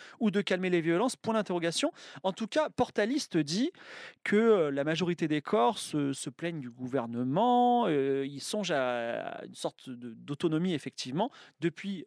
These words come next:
euh, ça date d'hier, je crois, Yvan Colonna est décédé. Euh, et en tout cas, Portalis te dit, c'est le moment de réagir sur ce sujet. Euh,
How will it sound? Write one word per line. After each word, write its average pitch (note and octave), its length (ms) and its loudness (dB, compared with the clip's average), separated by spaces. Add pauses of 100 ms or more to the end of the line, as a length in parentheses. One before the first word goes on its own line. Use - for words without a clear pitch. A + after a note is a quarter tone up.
(100)
euh, A#2+ 80 -12
ça C3 180 -8
date B2+ 140 -6
d'hier, D3+ 240 -8
je C3+ 80 -12
crois, D3 240 -4
Yvan D#3+ 240 -6
Colonna C#3 440 -4 (120)
est F3 100 0
décédé. D#3+ 460 0 (600)
Euh, B2+ 880 0
et - 60 -6
en C#3 80 -2
tout - 100 -16
cas, A#3+ 240 0
Portalis E3 440 -6
te C#3+ 100 -6
dit, D#3 380 -8 (600)
c'est - 140 -10
le B2+ 60 -6
moment C3+ 180 -2
de D3+ 60 -12
réagir C3+ 340 -8
sur - 180 -14
ce - 120 -12
sujet. B2 260 -12 (680)
Euh, A2+ 340 -6